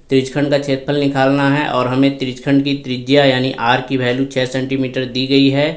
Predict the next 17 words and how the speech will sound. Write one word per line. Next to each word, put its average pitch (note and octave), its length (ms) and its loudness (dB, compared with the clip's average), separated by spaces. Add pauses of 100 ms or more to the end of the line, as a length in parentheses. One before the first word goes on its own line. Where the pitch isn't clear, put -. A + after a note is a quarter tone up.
(320)
और B2 120 0
साथ C3 340 0
ही C#3+ 140 0
केंद्रीय C3+ 440 2
कोण C3+ 320 2
का C3 140 0
मान B2+ 320 -2 (260)
theta B2+ 220 -2
की C3 140 -2
value B2 300 -2
जो B2+ 160 -2
है C3+ 240 2
साठ A#2+ 340 -2
डिग्री B2+ 260 -2 (500)
दी B2+ 200 0
गई A#2 220 2
है। G2+ 160 -4